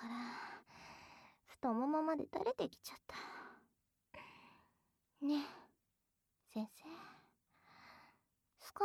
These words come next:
ートの中、見てみたくない？<laughs> 今日は素直なんだ。よく見てね。あ、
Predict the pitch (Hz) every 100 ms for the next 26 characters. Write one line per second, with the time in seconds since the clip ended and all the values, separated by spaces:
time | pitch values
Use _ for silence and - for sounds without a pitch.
0 | 415 392 311 233 208 - - 247 254 -
1 | - - _ _ _ _ _ _ _ 262
2 | 269 190 165 165 233 - 330 359 508 640
3 | - _ _ _ _ _ _ _ _ _
4 | _ _ _ _ _ _ 523 480 - -
5 | - - _ _ _ _ _ _ _ _
6 | _ _ _ _ 539 - 539 - - 960
7 | - - _ _ _ _ _ _ - 220
8 | 208 165 - 339 294 - - - - _
9 | _ _ _ _ _ _ _ _ _ _
10 | _ _ _ 269 277 - 208 208 - 190
11 | 185 233 285 - - - _ _ _ _
12 | _ _ _ _ _ _ _ _ -